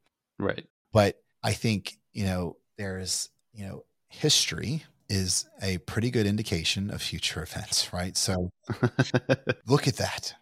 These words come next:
Speaker 2: right? Just look at the history, right? You know, Buffett and his philosophy,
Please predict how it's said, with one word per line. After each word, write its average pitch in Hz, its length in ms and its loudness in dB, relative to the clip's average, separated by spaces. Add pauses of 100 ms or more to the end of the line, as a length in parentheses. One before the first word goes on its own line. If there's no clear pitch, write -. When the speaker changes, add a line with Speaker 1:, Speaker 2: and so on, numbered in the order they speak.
(100)
Speaker 2:
right? 101 160 -2
Just 113 180 0
look 120 120 2
at 104 80 2
the 98 80 -4
history, 90 340 -2
right? 87 260 -2 (260)
You 101 100 2
know, 90 320 2 (100)
Buffett 104 480 0 (220)
and 92 240 -4
his 101 240 0
philosophy, 90 800 -2